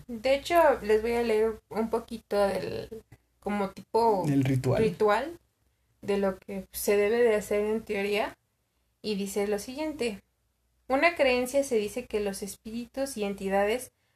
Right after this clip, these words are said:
Speaker 1: no entran en tu casa sin tu permiso. Se quedan parados en las puertas y ventanas, esperando a ser invitados por dueños, por los dueños de la casa. De maneras, de maneras m-, más inform-, de las maneras más informal posible.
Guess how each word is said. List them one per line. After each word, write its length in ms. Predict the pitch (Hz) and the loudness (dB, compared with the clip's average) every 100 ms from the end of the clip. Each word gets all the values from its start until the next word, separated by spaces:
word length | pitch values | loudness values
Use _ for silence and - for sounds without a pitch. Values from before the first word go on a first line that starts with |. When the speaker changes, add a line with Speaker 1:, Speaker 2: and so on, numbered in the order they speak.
| _ | _
Speaker 1:
no 200 | 220 233 | -4 0
entran 380 | 240 254 269 269 | 0 0 0 0
en 120 | 247 | 0
tu 140 | 214 202 | -2 -2
casa 280 | 208 220 226 | -4 -4 -8
sin 280 | - 196 202 | -8 -8 -6
tu 120 | 202 | -4
permiso. 560 | 208 226 285 320 233 - _ _ _ _ - | -2 -2 -4 -6 -10 -12 _ _ _ _ -4
Se 200 | 240 233 | -2 0
quedan 360 | 240 262 277 | 0 0 2
parados 480 | 262 220 214 226 240 | 4 6 4 0 -2
en 100 | 214 | -2
las 220 | 196 196 | -2 -6
puertas 460 | - 220 214 233 226 | -2 -2 0 -4 -2
y 60 | 220 | 0
ventanas, 680 | 202 202 254 262 226 214 - | 0 -2 -2 -2 -2 -6 -8
esperando 560 | 226 214 - 208 208 214 | -8 -4 0 0 2 -2
a 40 | |
ser 200 | 214 220 | -2 -2
invitados 600 | 220 208 196 208 214 214 | -2 -2 -4 -2 -2 -4
por 260 | - 202 196 | -6 -6 -2
dueños, 380 | 202 202 202 196 | -2 -2 -4 -6
por 100 | - | -2
los 140 | 208 202 | 0 0
dueños 280 | 202 202 202 | -2 -2 -4
de 80 | 202 | -4
la 160 | 202 | -4
casa. 340 | - 277 226 - _ _ _ _ | -2 -4 -4 -18 _ _ _ _
De 180 | 220 226 | -2 2
maneras, 640 | 226 220 220 226 247 247 - | 2 2 2 4 2 -2 -2
de 80 | |
maneras 400 | 226 220 233 247 | 0 2 2 0
m-, 140 | 247 214 _ | -2 -6 _
más 260 | 226 220 214 | -4 -2 -2
inform-, 400 | 233 226 202 196 202 208 | -4 -2 -2 -4 -6 2
de 100 | 214 | 6
las 140 | 220 | 6
maneras 340 | 226 226 262 277 | 4 2 2 2
más 260 | 240 226 | 2 0
informal 480 | 233 220 214 202 196 | -2 -2 -2 -2 -4
posible. 520 | 196 214 277 285 233 | -4 -8 -6 -6 -6